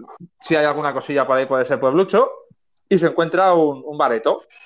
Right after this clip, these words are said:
un bar de estos típicos de pueblo, súper tétrico, ¿no? Y, ah, medio abandonado. Se acerca al bar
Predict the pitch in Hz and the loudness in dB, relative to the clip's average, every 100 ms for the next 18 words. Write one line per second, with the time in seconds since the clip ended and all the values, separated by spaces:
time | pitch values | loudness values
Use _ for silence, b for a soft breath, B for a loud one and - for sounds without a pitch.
0 | B B 147 123 120 123 123 135 120 127 | B B -16 -4 -2 -2 -4 -4 -6 -6
1 | 123 123 117 - 127 123 139 131 110 107 | -4 -2 -4 -2 -2 0 2 2 0 -4
2 | - 113 113 110 104 131 131 120 120 151 | -10 -8 -4 -4 -2 -4 -2 -4 -2 -2
3 | 147 190 - 117 107 110 - 110 110 120 | -2 -8 -10 -14 -16 -20 -8 -4 -4 -4
4 | 117 113 107 107 123 110 185 - _ _ | -2 0 0 -2 -2 -2 -4 -8 _ _
5 | _ - - - - - - - 127 143 | _ -20 -20 -20 -20 -20 -6 -2 0 0
6 | 139 156 190 233 269 | 0 0 2 0 0